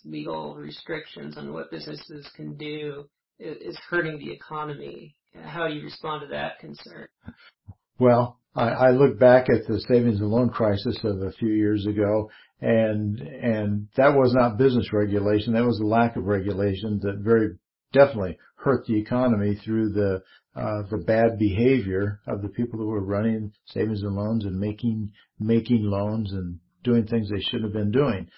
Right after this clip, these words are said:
Speaker 2: So it called for the need for some regulation. We see that clear back to, uh, Teddy Roosevelt's time when you
Speaker 1: Mm-hmm.
Speaker 2: had, had the, uh,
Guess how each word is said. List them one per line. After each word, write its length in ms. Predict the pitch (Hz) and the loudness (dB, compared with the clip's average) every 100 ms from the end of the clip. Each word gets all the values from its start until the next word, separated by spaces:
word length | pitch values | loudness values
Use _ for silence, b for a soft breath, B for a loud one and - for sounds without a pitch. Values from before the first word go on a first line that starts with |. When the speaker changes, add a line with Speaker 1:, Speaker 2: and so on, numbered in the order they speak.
| b - | b -8
Speaker 2:
So 180 | 151 | -4
it 160 | 151 151 | -4 -6
called 320 | - 139 131 | 0 0 2
for 120 | 123 104 | 0 2
the 100 | 101 | 0
need 380 | 107 117 120 | 4 4 4
for 140 | 120 107 | 0 -6
some 220 | - 98 | -4 -2
regulation. 800 | 104 101 98 104 110 104 90 82 b b - | -2 -2 -2 0 -2 -4 -8 -12 b b 0
We 120 | 143 | 2
see 160 | - 151 | 4 4
that 200 | 120 - | 4 2
clear 240 | 160 143 | 2 4
back 320 | 127 117 117 - | 4 4 2 -2
to, 340 | 120 107 117 - | 0 2 0 -4
uh, 100 | 101 | -6
Teddy 220 | - 131 | 0 2
Roosevelt's 580 | 104 110 123 101 95 - | 2 2 0 -2 -6 -8
time 400 | - 104 95 90 - b _ | -6 -2 -2 -4 -10 b _
when 240 | 117 107 104 | -2 0 0
you 100 | 104 | 0
Speaker 1:
Mm-hmm. 140 | 117 | 2
Speaker 2:
had, 540 | 110 107 101 - - | 2 0 -4 -12 -10
had 360 | 117 113 104 101 | -2 0 -2 -2
the, 280 | 107 101 101 | 0 2 2
uh, 240 | 98 95 | 0 -4